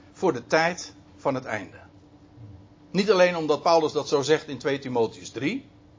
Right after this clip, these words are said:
maar ook om een andere reden nog. Het wordt in allerlei verband in Mattheüs vierentwintig.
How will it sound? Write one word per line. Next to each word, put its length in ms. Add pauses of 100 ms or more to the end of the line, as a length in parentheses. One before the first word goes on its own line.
(640)
maar 340
ook 220
om 140
een 160 (100)
andere 420
reden 400
nog. 380 (840)
Het 160
wordt 220
in 220 (200)
allerlei 420
verband 680 (180)
in 140
Mattheüs 480
vierentwintig. 580